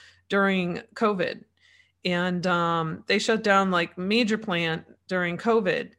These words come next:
And so meat coming out of there was, was slow, and they're majorly invested in the whole synthetic meat industry.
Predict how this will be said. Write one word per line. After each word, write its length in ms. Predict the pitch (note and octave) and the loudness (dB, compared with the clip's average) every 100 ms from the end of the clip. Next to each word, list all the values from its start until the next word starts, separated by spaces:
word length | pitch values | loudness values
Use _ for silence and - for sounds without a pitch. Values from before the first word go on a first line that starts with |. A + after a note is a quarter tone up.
| - | -8
And 440 | F3+ F3 F3 F3 | -4 -2 -4 -6
so 480 | - G3+ F#3+ F#3+ F3+ | -4 0 2 2 0
meat 340 | F3 G3+ A#3 A3+ | 0 0 0 0
coming 260 | A3+ G#3+ F#3+ | -2 0 0
out 160 | F#3 | 0
of 80 | F#3 | 0
there 240 | G3 G#3+ | 2 2
was, 400 | F#3 E3+ E3+ - - | 2 0 -2 -6 -8
was 500 | F3+ F3+ F3 E3+ - - | -2 0 0 -4 -12 -14
slow, 680 | - G3 F#3 F3 F3+ F#3+ - | -10 -2 2 4 2 0 -4
and 420 | F#3 F#3 F3+ F3+ - - - - - _ _ _ - - | -2 0 0 -4 -8 -20 -20 -20 -20 _ _ _ -20 -6
they're 460 | F#3+ F#3+ B3 C4 | -2 4 6 6
majorly 680 | G#3+ G#3 A#3 C#4 A#3+ G#3+ F3 | 6 4 4 4 2 2 0
invested 680 | E3+ E3 E3 - F#3 F3+ - | 0 0 0 -2 -2 -2 -4
in 500 | F3+ F3+ E3+ E3 E3 - - | -2 0 -2 -4 -6 -12 -10
the 300 | F3 F3 D#3+ | -2 2 2
whole 500 | D3+ G3+ F3+ F3 E3+ | 0 0 2 4 0
synthetic 600 | E3+ - F3 F3+ E3 E3 | -2 -6 -2 0 0 -2
meat 520 | E3+ E3+ E3 - - - _ _ | -4 -4 -4 -8 -16 -18 _ _
industry. 680 | - C4+ D4+ - - - F3 | 0 2 2 -2 -10 -12 -16